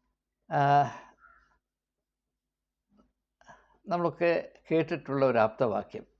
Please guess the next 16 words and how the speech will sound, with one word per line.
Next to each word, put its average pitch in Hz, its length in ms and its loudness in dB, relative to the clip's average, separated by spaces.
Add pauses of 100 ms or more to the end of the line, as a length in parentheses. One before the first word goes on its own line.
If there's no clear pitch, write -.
ഇംഗ്ലീഷിൽ, 127 440 -8 (1040)
"All 202 400 4 (340)
is 151 260 2 (200)
well 143 280 2 (460)
that 110 180 -2 (160)
ends 127 460 -6 (500)
well." 110 280 -4 (2250)
നന്നായി 214 580 4 (500)
പര്യവസാനിക്കുന്നതെല്ലാം 147 1300 0
നല്ലതാണ്. 98 540 -10 (1900)
ഈ 233 120 2
ഒരു 220 240 6 (420)
ആപ്തവാക്യം 151 760 0
നാം 139 180 -2
സാധാരണ 123 640 -2
ഉപയോഗിക്കുന്നത് 113 840 -6